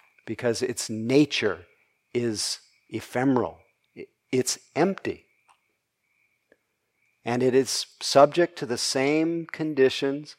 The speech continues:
as your moods, as your body. The beauty of touching into that joy of being, I can see the difference between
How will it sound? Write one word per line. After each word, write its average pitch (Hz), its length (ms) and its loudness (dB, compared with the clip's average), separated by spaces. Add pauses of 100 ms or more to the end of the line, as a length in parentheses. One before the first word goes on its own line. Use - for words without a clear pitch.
(100)
as 104 240 -2
your 104 220 -2 (100)
moods, 151 760 8 (260)
as 101 200 -8
your 104 100 -6
body. 139 640 2 (1900)
The 120 60 -4
beauty 151 680 4
of 117 360 -2 (500)
touching 185 500 -2
into 156 320 0
that 151 220 0
joy 160 300 2
of 147 80 -6
being, 185 280 4
I 202 200 2
can 240 180 -4
see 226 180 0
the 226 140 0
difference 233 500 6
between 170 600 4